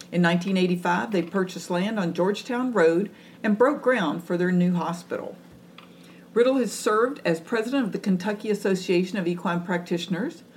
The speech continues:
the Society for Theriogenology, and the Theriogenology Foundation. He received the Steiner Award for Excellence in the Practice of Theriogenology.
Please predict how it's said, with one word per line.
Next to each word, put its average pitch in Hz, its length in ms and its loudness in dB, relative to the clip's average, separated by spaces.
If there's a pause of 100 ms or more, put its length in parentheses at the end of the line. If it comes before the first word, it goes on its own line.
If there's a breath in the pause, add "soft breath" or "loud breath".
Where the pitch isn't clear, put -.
(140 loud breath)
the 175 100 -2
Society 185 560 0
for 175 160 -4
Theriogenology, 151 1160 0 (500 loud breath)
and 214 120 4
the 208 60 4
Theriogenology 208 1040 0
Foundation. 180 720 -2 (480 loud breath)
He 214 100 -4
received 202 400 0
the 185 80 -4
Steiner 226 480 -2
Award 196 400 4
for - 160 -6
Excellence - 640 -6
in 170 100 -2
the 160 40 -4
Practice 175 580 -4
of 165 200 -8
Theriogenology. 165 1120 -2